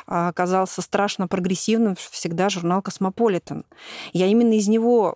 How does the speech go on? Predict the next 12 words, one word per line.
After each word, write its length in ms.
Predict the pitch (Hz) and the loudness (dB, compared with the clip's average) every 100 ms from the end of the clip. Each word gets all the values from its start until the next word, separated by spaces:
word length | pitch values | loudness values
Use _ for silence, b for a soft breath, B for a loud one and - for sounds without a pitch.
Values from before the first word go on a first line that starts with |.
| - | -6
э, 40 | |
узнала 840 | 107 104 151 - 190 190 196 190 170 | -8 -6 -8 -6 -2 2 2 2 2
о 120 | - 175 | 0 -2
том, 360 | 247 302 359 - B B B | 2 2 2 -4 B B B
ну, 220 | - 185 | -4 -2
там, 160 | 156 147 | 0 -2
читая 320 | - 170 160 | -2 -2 0
его 160 | 151 156 | 0 0
в 60 | |
юном 320 | 175 175 160 160 | 0 0 0 0
возрасте, 520 | 175 156 160 - - | 0 0 -4 -6 -6
да, 200 | 156 | -4